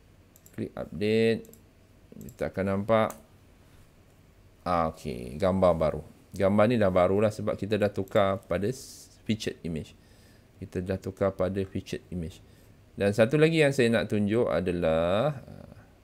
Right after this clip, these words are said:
okey. Dah, kita dah ada categories, kita dah ada text dan kita dah ada featured image. Ah,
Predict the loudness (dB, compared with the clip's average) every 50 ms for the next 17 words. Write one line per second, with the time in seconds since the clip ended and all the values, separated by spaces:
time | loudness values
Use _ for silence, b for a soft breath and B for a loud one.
0 | -20 -20 -20 -20 -20 -20 -20 -20 b b b b b b b b b b b -20
1 | -20 -20 -20 -20 -20 -20 -20 -20 -20 -18 -12 -8 -6 -4 -2 -2 -2 -4 -4 -8
2 | -12 -16 -20 -20 -20 -20 -20 -20 -20 -20 -20 -20 -20 -20 -20 -20 -20 -20 -20 -20
3 | -20 -20 -20 -20 -20 -20 -20 -20 -20 -20 _ -20 -20 -20 -20 -14 -6 -2 -2 -2
4 | 0 -2 -2 0 2 2 4 4 2 0 -2 -4 -2 -2 -2 0 0 2 2 2
5 | 4 4 4 2 2 0 -2 -4 -10 -14 -8 -6 -4 -2 0 0 0 0 0 0
6 | 0 2 2 2 2 2 2 0 -2 -4 -2 0 2 4 4 2 2 -2 -8 -14
7 | -12 -10 -8 -6 -6 -4 -6 -6 -8 -6 -4 -4 -2 -2 -2 -2 -2 -2 -4 -4
8 | -4 -6 -6 -6 -6 -8 -6 -4 -2 0 2 2 0 0 -2 B B B B B
9 | B B B B B B -20 -18 -10 -4 -2 0 2 2 4 4 2 2 2 2